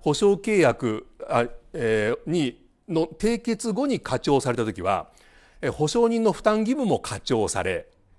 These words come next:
これ加帳されないですね。あの、不従性の例外でして、えー、重くなる方には不従しないという、ま、あの、過去問で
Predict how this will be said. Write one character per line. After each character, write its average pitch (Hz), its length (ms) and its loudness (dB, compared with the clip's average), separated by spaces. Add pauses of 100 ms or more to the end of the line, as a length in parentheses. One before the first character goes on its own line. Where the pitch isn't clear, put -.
(180)
こ 262 100 0
れ 269 40 0
加 170 180 -4
帳 254 140 0
さ 190 140 -2
れ 208 80 2
な 196 160 0
い 98 80 -6
で 80 80 -14
す 76 60 -20
ね。 151 240 -6 (420)
あ 143 80 -4
の、 127 60 -2
不 123 200 -6
従 190 240 -2
性 214 220 0
の 196 120 0
例 151 220 2
外 160 320 -2 (240)
で 147 220 -2
し - 80 -10
て、 101 360 -4 (500)
え 123 280 0
ー、 175 60 -4
重 214 240 2
く 277 180 -6
な 269 160 2
る 226 140 2
方 233 320 2
に 220 120 2
は 214 120 8
不 123 180 0
従 143 280 4
し - 180 -4
な 170 140 2
い 269 100 -2
と 139 100 0
い 104 240 -4
う、 - 60 -12 (540)
ま、 175 280 -2 (680)
あ 156 100 0
の、 139 280 -2 (100)
過 - 160 -2
去 - 120 -2
問 247 260 2
で 226 320 2